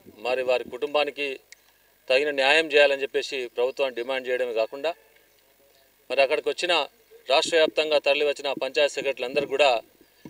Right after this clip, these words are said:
మరి ఒక మనోనిబ్బరాన్ని, ఆత్మస్థైర్యాన్ని వాళ్ళు పెంపొందించడం కోసం తెలంగాణ ఎంప్లాయీస్ అసోసియేషన్ మరి కేంద్ర కార్యవర్గం కదిలి వచ్చి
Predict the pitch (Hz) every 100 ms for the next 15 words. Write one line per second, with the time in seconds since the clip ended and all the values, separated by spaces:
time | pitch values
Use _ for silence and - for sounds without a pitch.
0 | - _ 123 127 131 127 156 156 147 151
1 | 147 147 156 131 - 151 - 143 147 147
2 | 135 139 - 131 160 147 143 135 131 -
3 | 143 113 - _ _ _ _ _ _ -
4 | - 139 151 156 151 143 143 135 135 127
5 | 123 127 - 131 127 110 _ _ _ _
6 | _ 120 135 143 147 139 135 135 120 127
7 | 120 117 135 131 170